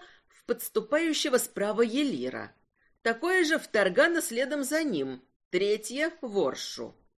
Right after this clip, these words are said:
Орша уклонилась. Мне, краем глаза заметивший её манёвр, пришлось резко повернуться к ней,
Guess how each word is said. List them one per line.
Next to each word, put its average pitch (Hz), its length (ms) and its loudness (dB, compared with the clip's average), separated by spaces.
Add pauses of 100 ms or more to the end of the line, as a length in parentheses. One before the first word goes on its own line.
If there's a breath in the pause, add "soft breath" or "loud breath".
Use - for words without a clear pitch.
(360)
Орша 339 400 0
уклонилась. 247 840 -2 (320)
Мне, 175 420 0 (220)
краем 220 420 2
глаза 196 380 2
заметивший 190 640 0
её 165 240 2
манёвр, 175 600 -2 (240 soft breath)
пришлось 311 460 -2
резко 269 360 2
повернуться 233 640 0
к 233 140 -6
ней, 123 400 -6